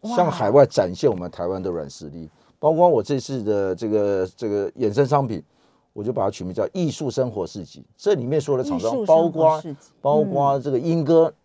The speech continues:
Speaker 2: 莺歌老街的这些百年的老店，
Speaker 1: 对。哇。
Speaker 2: 呃，还有一些文创的设计的专家或者这，这业者，我们都请他们来共同来参与，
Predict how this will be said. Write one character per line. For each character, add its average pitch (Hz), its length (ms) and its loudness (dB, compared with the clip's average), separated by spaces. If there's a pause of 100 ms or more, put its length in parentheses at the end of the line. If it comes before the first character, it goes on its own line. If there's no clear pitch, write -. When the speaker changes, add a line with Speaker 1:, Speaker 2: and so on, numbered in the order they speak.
(120)
Speaker 2:
莺 151 160 -4
歌 151 200 6
老 98 200 4
街 127 200 -2
的 110 100 -2
这 98 60 -6
些 113 120 -2
百 107 240 0
年 110 240 -2
的 120 280 2
老 95 220 0
店， 359 180 4
Speaker 1:
对。 - 0 -
哇。 208 320 -4 (180)
Speaker 2:
呃， 135 240 4
还 127 80 2
有 156 100 4
一 156 80 2
些 151 220 2
文 135 260 0
创 139 280 0
的 120 120 0
设 147 200 0
计 131 200 -8
的 104 340 0
专 135 280 0
家 135 300 2
或 131 120 -2
者 123 100 -4
这， - 160 -12 (200)
这 139 160 -4
业 143 220 0
者， 90 120 -10 (360)
我 120 100 -2
们 127 140 -2
都 160 100 2
请 110 240 -6
他 123 160 -4
们 113 160 -4
来 95 200 -2
共 120 200 -8
同 90 160 -12
来 85 140 -12
参 90 240 -14
与， 92 180 -14